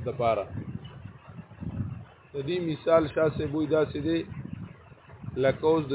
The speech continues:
دې ونو پاڼې دي، د لاچۍ ځان له ونه ده، ځان له یې پاڼې دي، او ځان له پکې خطونه دي، کرښې دي پکې. د توت د پاڼې شکل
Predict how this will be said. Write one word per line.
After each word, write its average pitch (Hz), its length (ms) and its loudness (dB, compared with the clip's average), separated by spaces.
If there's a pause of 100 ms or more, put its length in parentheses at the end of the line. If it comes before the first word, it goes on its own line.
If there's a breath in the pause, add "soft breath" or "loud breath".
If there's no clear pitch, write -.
دې 139 80 2 (100)
ونو 170 240 0 (680)
پاڼې 147 400 4
دي، 101 140 -8 (1300)
د - 20 0 (120)
لاچۍ 135 340 8 (100)
ځان 165 220 8
له 160 120 6
ونه 165 260 4
ده، 151 80 6 (680)
ځان 156 240 6
له 151 80 6
یې 135 60 4 (100)
پاڼې 156 340 6
دي، 135 100 -2 (680)
او 123 80 6 (120)
ځان 156 220 6
له 147 120 6
پکې 127 240 0 (360)
خطونه 139 480 0
دي، 107 100 -4 (300)
کرښې 143 380 2
دي 117 140 -2
پکې. 104 260 -6 (1080)
د 131 40 -4 (140)
توت 185 180 -4 (140)
د - 0 - (260)
پاڼې 156 320 4 (140)
شکل 147 240 -2